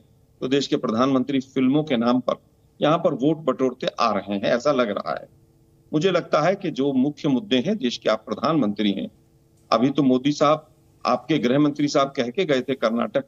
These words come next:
में कि अगर कांग्रेस की सरकार आएगी तो यहाँ पर दंगे होंगे।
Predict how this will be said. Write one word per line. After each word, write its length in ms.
में 140
कि 80
अगर 220
कांग्रेस 440
की 100
सरकार 420
आएगी 340
तो 140
यहाँ 200
पर 160
दंगे 300
होंगे। 260